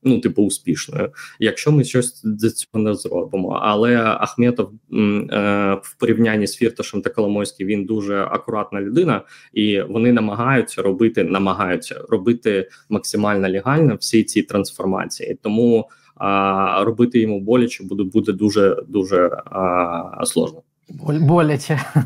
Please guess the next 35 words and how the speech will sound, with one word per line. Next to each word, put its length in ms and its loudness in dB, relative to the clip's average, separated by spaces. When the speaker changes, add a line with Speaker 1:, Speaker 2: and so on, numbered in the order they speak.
Speaker 2:
<laughs> 400 -14
Робити 320 -2
йому 200 2
боляче 360 4
буде 180 4
дуже 200 4
боляче. 440 2
А 60 2
поки 260 0
що 140 0
йому 220 4
дозволяють 540 2
купувати 600 2
часом 360 0
газ 220 2
по 100 -2
одній 240 2
копійці, 360 0
а 40 0
продавати 420 0
по, 260 -2
по 180 0
три 160 0
тисячі 320 0
гривень. 340 4
Це 140 0
щоб 180 -2
він 180 -2
компенсував 760 0
збитки, 360 -2
завдані, 480 0
е, 80 -8
ракетами 540 0
енергетичній 840 2
інфраструктурі. 800 -2